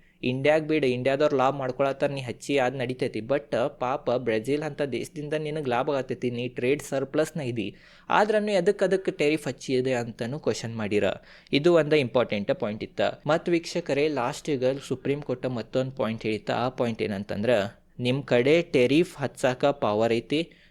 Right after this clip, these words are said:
ನೀವು ಯು ಎಸ್ ದ ಪ್ರೆಸಿಡೆಂಟ್ ಇದ್ದೀರಿ. But ಯಾ ಆಕ್ಟ್ ಪ್ರಕಾರ ಅಂತಂದ್ರ, ಯು ಎಸ್ ಟ್ರೇಡ್ ಆಕ್ಟ್ ಪ್ರಕಾರ ನೀವು ಹಚ್ಬೋದ.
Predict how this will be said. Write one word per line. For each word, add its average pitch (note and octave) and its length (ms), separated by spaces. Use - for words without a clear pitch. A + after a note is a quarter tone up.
ನೀವು A#2 180
ಯು G#2+ 180
ಎಸ್ C3 320
ದ C3+ 80
ಪ್ರೆಸಿಡೆಂಟ್ A#2+ 640
ಇದ್ದೀರಿ. A#2+ 380
But G#3 360
ಯಾ D3 500
ಆಕ್ಟ್ D3+ 200
ಪ್ರಕಾರ B2+ 400
ಅಂತಂದ್ರ, A2+ 380
ಯು B2+ 480
ಎಸ್ F3 200
ಟ್ರೇಡ್ D3+ 420
ಆಕ್ಟ್ C3 280
ಪ್ರಕಾರ - 420
ನೀವು A2 160
ಹಚ್ಬೋದ. A2 760